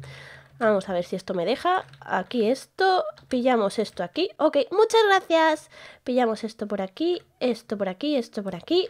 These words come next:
Y nos subimos aquí. Y ahora aquí ya llegamos a la mina. Esto ya es la mina chula, chula, chula. Uy, qué chulo, qué chula, qué chula mi mina.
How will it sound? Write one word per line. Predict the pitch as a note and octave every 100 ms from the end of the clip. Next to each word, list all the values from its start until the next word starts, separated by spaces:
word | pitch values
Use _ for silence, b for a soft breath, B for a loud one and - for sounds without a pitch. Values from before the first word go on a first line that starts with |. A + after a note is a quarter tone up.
| -
Y | A#3+
nos | A3+ F#3+
subimos | B3+ C#4 B3
aquí. | G3 G3+
Y | G#3+
ahora | C#4+
aquí | D4+ D4+
ya | E4
llegamos | C#4+ C4 D4 D4
a | G#3+
la |
mina. | F#3+ C#3+ - B B B B B -
Esto | C4+ - C4
ya | B3+
es | C4
la | A#3+ G#3
mina | C4 C4+ - - _
chula, | - C4+ E4 F4
chula, | C4+ B3+ B3+
chula. | - E3+ C#3+ E3 b b b b G3
Uy, | G#3
qué | F#3 D#3+
chulo, | - D#3 D3
qué | D3+ G#3 -
chula, | D#3+ D#3 D#3+
qué | A3
chula | A3 A3 D#3+
mi | D3+
mina. | D3+ D3